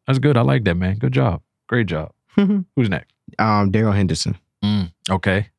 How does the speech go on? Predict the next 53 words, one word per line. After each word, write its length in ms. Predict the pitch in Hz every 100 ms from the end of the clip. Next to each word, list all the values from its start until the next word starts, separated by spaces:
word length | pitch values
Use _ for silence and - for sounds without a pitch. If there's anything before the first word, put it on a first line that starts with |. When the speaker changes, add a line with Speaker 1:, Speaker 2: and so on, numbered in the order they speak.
| -
Speaker 2:
I 100 | 104
think 160 | 107 101
Darrell 180 | 101 101
Henderson 360 | 98 92 92 85
gonna 140 | 87
do 140 | 82 80
good, 260 | 87 78
especially 360 | 73 - 101 104
when 120 | 98
they 100 | 92
defense 400 | 85 98 95 95
get 160 | 95 98
the 60 | 98
ball 220 | 107 104
back. 340 | 107 107 - -
Speaker 1:
Yeah. 320 | 101 90 85 85 _ _
Speaker 2:
He 120 | 117
Speaker 1:
They 60 | 101
Speaker 2:
just, 60 | 98
Speaker 1:
get, 160 | 92 _ -
Speaker 2:
mm, 80 | 95
Speaker 1:
yeah. 160 | 85 87
Speaker 2:
yeah, 120 | 87
he 100 | 90
just 160 | 92 92
gonna 140 | 90
tear 200 | 85 95 90
'em 100 | 85
up. 160 | 78 -
Speaker 1:
I 100 | 87
follow 300 | - 80 80
you. 240 | 82 85 87 -
I 60 | 85
follow 260 | 85 82
you. 180 | 85 95 -
He's 100 | 113
gonna 120 | 107
get 100 | 107
a 40 |
lot 180 | 92 87
of 60 | 85
opportunities. 400 | 82 85 95 85
He's 40 | 87
gonna 100 | 90
get 100 | 85
the 60 |
ball 220 | 82 80
back, 240 | 78 87 - 95
like 100 | 87
Speaker 2:
Yeah. 80 |
Speaker 1:
you 60 | 90
said. 340 | 90 85 87 -
Speaker 2:
Uh, 480 | 92 90 87 85